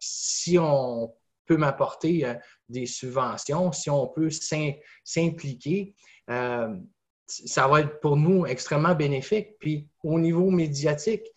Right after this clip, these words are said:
si, euh, on peut avoir de l'aide au niveau médiatique pour encourager les P M E, encourager les entreprises québécoises à venir profiter de ce groupe-là.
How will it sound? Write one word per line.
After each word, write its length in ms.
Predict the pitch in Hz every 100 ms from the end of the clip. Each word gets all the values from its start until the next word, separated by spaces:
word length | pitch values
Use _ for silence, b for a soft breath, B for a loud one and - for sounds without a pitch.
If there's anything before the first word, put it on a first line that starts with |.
| b b
si, 400 | - - 185 190
euh, 240 | 156 147 139
on 120 | 147
peut 120 | 160
avoir 260 | 165 170 180
de 60 |
l'aide 320 | 156 170 214 156
au 80 |
niveau 220 | 147 135 160
médiatique 680 | 151 139 135 - 226 220 -
pour 300 | 156 147 -
encourager 680 | 165 170 170 160 156 151 220
les 140 | 180 143
P 180 | 151
M 200 | 139 139
E, 140 | 175 180
encourager 580 | 135 143 165 170 180 233
les 240 | 180 147
entreprises 560 | 151 147 135 - 190 -
québécoises 640 | 143 131 123 160 190 147 B B -
à 120 | 131
venir 300 | - 170 165
profiter 480 | - 147 - 214 196
de 100 | 120
ce 160 | -
groupe-là. 460 | 127 127 123 - 160